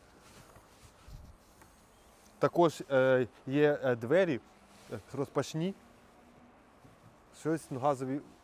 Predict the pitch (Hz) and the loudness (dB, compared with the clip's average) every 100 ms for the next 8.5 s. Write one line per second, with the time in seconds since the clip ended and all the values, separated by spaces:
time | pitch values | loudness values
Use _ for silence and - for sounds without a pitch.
0 | - 139 156 151 127 127 143 127 139 123 | -2 2 4 4 4 0 -2 -6 -6 -4
1 | 147 143 170 143 110 85 - - - - | -4 0 2 0 -4 -12 -20 -20 -20 -20
2 | _ _ _ _ _ - - - - - | _ _ _ _ _ -20 -20 -20 -20 -20
3 | - 120 131 135 120 120 123 120 95 85 | -10 -6 -4 -6 -6 -6 -6 -8 -10 -14
4 | - - _ - _ _ _ - 175 156 | -20 -20 _ -20 _ _ _ -2 0 2
5 | 135 165 147 175 185 - - _ _ _ | 0 0 0 0 -4 -6 -20 _ _ _
6 | _ _ 120 123 135 156 165 151 139 143 | _ _ -6 0 0 4 2 2 2 4
7 | 175 135 - _ _ 120 135 123 127 117 | 2 0 -8 _ _ -8 -4 -2 -2 -2
8 | 120 120 156 151 131 | -6 -2 0 2 0